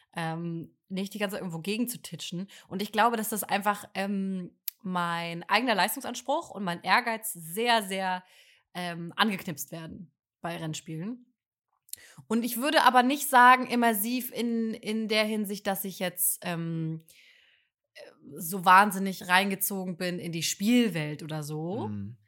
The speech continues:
Speaker 1: Vielleicht habe ich da aber auch noch nicht das Spiel für mich gefunden, aber, ähm, dass ich schon so merke, okay, irgendwie die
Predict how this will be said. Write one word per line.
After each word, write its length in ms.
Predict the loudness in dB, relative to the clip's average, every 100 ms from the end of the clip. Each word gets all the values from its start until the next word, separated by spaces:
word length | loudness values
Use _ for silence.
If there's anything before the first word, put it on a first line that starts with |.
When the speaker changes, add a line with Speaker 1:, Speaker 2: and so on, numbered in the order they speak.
| _ _ _
Speaker 1:
Vielleicht 300 | 0 0 0
habe 120 | -4
ich 60 | 0
da 100 | 4
aber 140 | 4
auch 40 | 4
noch 120 | 2
nicht 400 | -2 -4 -10 -16 -20 _ -4
das 440 | 2 2 0 -6 -8
Spiel 300 | -16 -10 -10
für 100 | -10
mich 180 | -10 -10
gefunden, 560 | -12 -8 -6 -4 -6 -2
aber, 420 | 0 4 2 0 -4 _ _ -20 -20 -20 -20 _
ähm, 840 | -8 -4 -2 -2 -2 -2 -4 -8 -10
dass 180 | -6 -4
ich 160 | -2 0
schon 240 | 0 0
so 80 | -2
merke, 300 | -2 -2 -2
okay, 720 | -8 -6 -4 -2 -2 -4 -8 -18 -16
irgendwie 460 | -12 -10 -10 -12 -14 _
die 240 | -16 -16